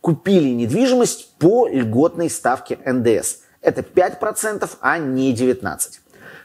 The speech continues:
Такая льгота, как известно, предоставляется собственникам первого жилья, которое должно стать для них основным.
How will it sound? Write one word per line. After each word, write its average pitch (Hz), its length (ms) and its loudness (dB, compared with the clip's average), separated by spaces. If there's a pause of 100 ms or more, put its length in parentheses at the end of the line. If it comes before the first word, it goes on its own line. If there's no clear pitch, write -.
Такая 262 320 0
льгота, 160 320 2
как 233 180 -4
известно, 123 480 -2
предоставляется 131 680 0
собственникам 180 580 -2
первого 107 420 0
жилья, 139 380 0
которое 135 340 0
должно 127 300 -2
стать 156 280 -2
для 123 100 2
них 151 280 -4
основным. 135 720 -2